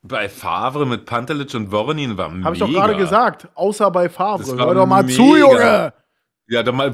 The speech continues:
Speaker 1: wie leicht? Du meintest bei Favre, wie leicht? Ey, hallo, das war
Speaker 2: Ja,
Speaker 1: ein
Speaker 2: ey,
Speaker 1: mega
Speaker 2: Favre
Speaker 1: guter
Speaker 2: hat
Speaker 1: Fußball.
Speaker 2: auch, ja, aber okay, da stand ich in meiner Ostkurve, da hab ich nichts
Speaker 1: Falco
Speaker 2: gesehen.
Speaker 1: Götz war auch teilweise guter Fußball.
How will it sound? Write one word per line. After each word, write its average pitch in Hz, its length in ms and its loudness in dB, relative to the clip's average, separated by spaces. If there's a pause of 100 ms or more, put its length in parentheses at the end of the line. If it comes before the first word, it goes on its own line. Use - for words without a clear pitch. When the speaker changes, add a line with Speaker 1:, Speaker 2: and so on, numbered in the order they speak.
Speaker 1:
wie 139 100 -4
leicht? 135 640 0
Du 131 40 -8
meintest 131 320 -2
bei 120 140 0
Favre, 113 420 -4
wie 113 60 -10
leicht? 101 640 -4
Ey, 98 160 -6
hallo, 95 280 -6
das 127 160 -8
war 92 100 -4
Speaker 2:
Ja, - 40 -4
Speaker 1:
ein 208 100 -2
Speaker 2:
ey, 233 60 0
Speaker 1:
mega 123 140 -4
Speaker 2:
Favre 233 220 2
Speaker 1:
guter 233 120 -4
Speaker 2:
hat 233 100 -8
Speaker 1:
Fußball. 110 440 -2
Speaker 2:
auch, - 60 -20
ja, 160 340 0
aber 139 340 -4
okay, 147 260 -8
da 131 300 -6
stand 147 220 -6
ich 147 60 -10
in 151 60 -6
meiner 139 200 -4
Ostkurve, 160 320 -6
da 143 60 0
hab 143 60 0
ich 143 60 -4
nichts 147 180 -8
Speaker 1:
Falco 170 240 -2
Speaker 2:
gesehen. 151 140 -2
Speaker 1:
Götz 156 300 -2
war 143 160 0
auch 170 220 -2
teilweise 123 520 -2
guter 117 360 -4
Fußball. 90 680 -10